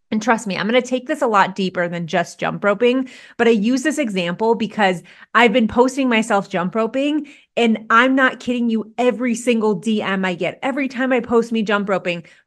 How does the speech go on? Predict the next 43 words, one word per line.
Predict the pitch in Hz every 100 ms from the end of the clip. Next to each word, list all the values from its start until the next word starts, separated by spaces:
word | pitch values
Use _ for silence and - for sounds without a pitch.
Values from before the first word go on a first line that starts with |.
| _
five | 254 247 254
to | 254
ten | 190 240 220
D | 220 202
Ms, | 180 220 214
"I | -
could | 196 214
never | 185 190 190
do | 170 185
that," | 147 92 -
or, | - 208 214
"I | 208
wish | 208 170 208 202 -
I | 190
could | - 185
do | 151 180
that." | - - - _ _ _ _
You | - 208 285 294 254
can | - - 285 294 294
do | 240 220
that. | 180 62 62 _ _ _ -
It | 214
inspired | 262 254 - 254 262 294
me | 277
to | 269
make | 226 233
a | 226
reel | 185 196 208 247
where | 220
I | 185
was | 190 196
jump | 160 196 190 190
roping | 233 233 269 277
and | - 208
I | 208
showed | - - 220 240
myself | 233 214 220 190 190
in | - 214 220
the | 220
beginning | 185 170 196 185 185
phases | 165 165 160 160 -
of | -
it. | 104 -